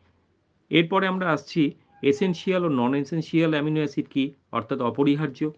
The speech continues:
ও অ-, অনপরিহার্য ও বাংলা বোধহয় সম্ভবত অ্যামিনো অ্যাসিড, এগুলো তোমরা পড়বে, তার উদাহরণ পড়বে।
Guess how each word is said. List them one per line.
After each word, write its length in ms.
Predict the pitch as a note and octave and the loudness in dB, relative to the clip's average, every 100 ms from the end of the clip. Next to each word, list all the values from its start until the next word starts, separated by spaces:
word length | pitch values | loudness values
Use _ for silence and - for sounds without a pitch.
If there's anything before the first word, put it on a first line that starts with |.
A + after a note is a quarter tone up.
| _ _ | _ _
ও 240 | C#3 C#3+ D3 - _ _ _ - | 2 2 2 -6 _ _ _ -10
অ-, 200 | B2+ - - _ _ _ _ | -8 -8 -14 _ _ _ _
অনপরিহার্য 1500 | C3+ D3 E3 E3 E3 - - D#3+ D#3+ E3 C#3 D3 C3+ A#2 C#3+ C#3+ - | 0 2 2 2 2 0 -2 0 2 2 0 0 -2 0 0 0 -4
ও 360 | D#3+ D3+ C#3+ C3+ | 0 2 4 2
বাংলা 320 | A#2+ C3 C#3 B2 | 0 0 0 0
বোধহয় 220 | A#2+ A#2+ | -2 -2
সম্ভবত 500 | B2 B2 B2 A#2 B2+ | -2 -2 -2 -2 -2
অ্যামিনো 320 | A#2+ A2+ A#2 | -4 -2 -2
অ্যাসিড, 320 | A2 - D3+ - _ _ _ | -2 0 -2 -4 _ _ _
এগুলো 280 | C3 B2+ C#3+ | -2 0 2
তোমরা 240 | D3 C3+ | 2 0
পড়বে, 300 | C3 B2+ B2+ | 0 0 0
তার 160 | C#3+ A#2+ | 0 -2
উদাহরণ 360 | A#2 B2+ C3+ A#2+ | -2 0 0 0
পড়বে। 360 | A#2 A#2 G3 | 0 0 -2